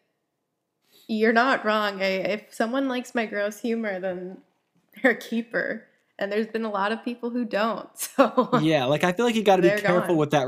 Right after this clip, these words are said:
Speaker 2: right off the bat.
Speaker 1: I mean, yeah, you're right. I gotta, gotta present as a female first, and then
Speaker 2: As a dainty
Speaker 1: show
Speaker 2: little
Speaker 1: them.
Speaker 2: broad.
Speaker 1: Yeah, that's why I trick them with my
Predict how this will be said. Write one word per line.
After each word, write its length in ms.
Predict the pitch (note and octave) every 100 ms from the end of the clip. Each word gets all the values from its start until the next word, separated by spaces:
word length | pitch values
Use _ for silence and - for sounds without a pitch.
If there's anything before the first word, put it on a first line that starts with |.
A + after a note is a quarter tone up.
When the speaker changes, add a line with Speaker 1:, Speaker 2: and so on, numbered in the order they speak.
| C#3
Speaker 2:
right 160 | C#3 C#3+
off 180 | C3+
the 80 | -
bat. 320 | G#2 A2 G2+ _ _ _ _ _ _ _ _ _ _ _ _ _ _ _ _ _ _ _ _ _ _ _ _ -
Speaker 1:
I 100 | A3
mean, 600 | A3 A3 G#3 G3+ G3 - G#3+
yeah, 140 | G#3+
you're 200 | G3+ G3
right. 220 | G3+ F#3+
I 100 | G2+
gotta, 480 | - - - D#2 A3+ _ _ _ _ _ _ _ - _ _ -
gotta 200 | D4 C#4+
present 520 | C#4 C4 A3 G#3+ G#3+
as 180 | G#3 G3
a 60 | G3
female 520 | - F#3 F#3+ F3 E3+ -
first, 500 | F3+ F3 F3+ F3+ -
and 180 | F#3+ F3+
then 480 | E3+ E3+ E3+ F#3+ G#3+ _ _ _ -
Speaker 2:
As 140 | E3+
a 40 | E3+
dainty 440 | D3 F#3+ G3+ G3
Speaker 1:
show 60 | F#3+
Speaker 2:
little 160 | F3+
Speaker 1:
them. 140 | E3+ E3
Speaker 2:
broad. 580 | E3 D#3 D3 C3+ C3+ - _ _ _ _ -
Speaker 1:
Yeah, 340 | A3 F3 A#2+ -
that's 260 | A3+ A#3+ C4+
why 260 | A#3+ A3
I 60 | G3
trick 280 | A3+ C4+ C4+
them 360 | A#3+ G3 G3 G3
with 160 | G#3+
my 180 | A3 G3